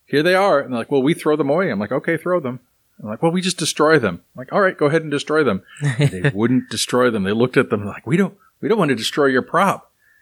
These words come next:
Speaker 1: And I'm like, "No, you said you destroy it. It's not
Speaker 2: <laughs>
Speaker 1: destroyed or thrown away until you destroy it or throw it away."
Speaker 2: It is a lot of fun to make the players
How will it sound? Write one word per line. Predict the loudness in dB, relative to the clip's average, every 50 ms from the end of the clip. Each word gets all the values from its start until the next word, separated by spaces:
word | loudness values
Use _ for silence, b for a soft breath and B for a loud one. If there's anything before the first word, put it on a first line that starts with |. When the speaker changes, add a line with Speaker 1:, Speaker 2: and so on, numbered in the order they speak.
| _ _ -20
Speaker 1:
And | -20 -18 -18
I'm | -18
like, | -20 -20 _ -14
"No, | -12 -10 -10 -10 -12 _ _ -10
you | -6 -2 0 2 2 2 0
said | -2 -2 -2 0
you | 0 -2
destroy | -2 -2 -2 0 2 2 2
it. | 2 0 0 -4 -6
It's | -4 -4 -4 -2 0
not | -2 0 2 2 0
Speaker 2:
<laughs> |
Speaker 1:
destroyed | 0 0 -2 -2 0 2 2 2 2
or | 2 0
thrown | 0 0 0 2 2
away | 2 2 4 4 4 2
until | 2 0 -2 -4 -6 -4
you | -4 0 0 2 2 2
destroy | 0 -2 -4 -4 -2 0 2 4 4
it | 4
or | 2
throw | 0 0 0 2 2 2
it | 2
away." | 0 0 0 2 0 0 0 -2 -6 b b b b b b
Speaker 2:
It | -2 0 2 2
is | 2 2 2 2
a | 2 2
lot | 2 2 2 2 4 4 4 4 2
of | 2 0
fun | 0 0 0 2 2 2
to | 2
make | 2 0 0 0
the | -2 -2
players | 0 0 0 0 0 -2 -4